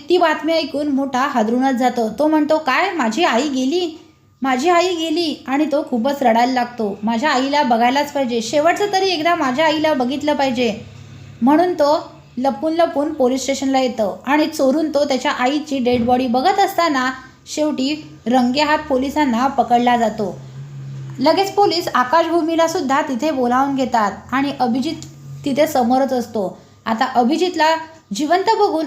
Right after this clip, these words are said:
आकाशला खूपच राग येतो. आकाश अभिजितच्या सणसणीत कानाखाली मारतो आणि म्हणतो, "लाज नाही वाटली तुला एवढं मोठं नाटक करताना? अरे बघ,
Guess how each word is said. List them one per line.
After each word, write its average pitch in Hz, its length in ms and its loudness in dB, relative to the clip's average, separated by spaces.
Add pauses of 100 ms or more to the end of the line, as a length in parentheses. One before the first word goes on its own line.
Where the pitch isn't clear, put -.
आकाशला 269 540 0
खूपच 262 380 -2
राग 311 220 2
येतो. 262 400 -2
आकाश 254 540 -2
अभिजितच्या 247 580 -2
सणसणीत 302 560 0
कानाखाली 302 640 0
मारतो 320 440 0 (460)
आणि 349 180 2
म्हणतो, 277 480 0 (460)
"लाज 269 280 2
नाही 381 200 2
वाटली 381 300 0
तुला 311 340 0 (180)
एवढं 262 280 2
मोठं 302 260 0
नाटक 285 380 0
करताना? 277 540 0 (280)
अरे 254 160 0
बघ, 269 260 2